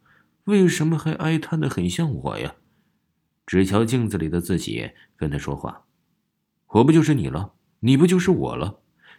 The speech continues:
交际花喝得烂醉：“我有办法让你容颜永驻。”“切，别骗我了，我现在就是容颜永驻，而且我还很漂亮。”“那你为何还留不住你的男人？”“你胡说！你们胡说！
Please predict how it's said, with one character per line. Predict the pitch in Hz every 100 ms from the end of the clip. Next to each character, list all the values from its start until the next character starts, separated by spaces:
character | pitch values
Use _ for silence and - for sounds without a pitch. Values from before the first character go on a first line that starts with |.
| _
交 | - 80
际 | 73
花 | 67 73
喝 | 73 78
得 | 67
烂 | 69 65
醉 | - - _ _ _ _ _ _ _ _
：“我 | 87
有 | 80
办 | 76 87
法 | 73 73
让 | 76
你 | 71
容 | 69 76
颜 | 76
永 | 67 69
驻。 | 80 - _ _ _ _
”“切， | - - - - _ - _ _ _ _
别 | 92
骗 | 92 78
我 | 64
了， | 53 - - _ _ _ -
我 | 139
现 | 175
在 | 160
就 | 156 185
是 | 110
容 | 95 98
颜 | 95 98
永 | 67 67
驻， | 87 - _ _
而 | 131 135
且 | 139 71 71 - -
我 | 123
还 | 101
很 | 101 82
漂 | 73 82
亮。 | 60 - _ _ _ _ _ _ _ -
”“那 | 80
你 | 71
为 | 85 73
何 | 73
还 | 71
留 | 69 67
不 | 71
住 | 71
你 | 64
的 | 64
男 | 65 -
人 | - - _ _ _ - -
？”“你 | 87
胡 | 85 104
说！ | 95 101
你 | 87
们 | 76
胡 | - 143
说！ | 143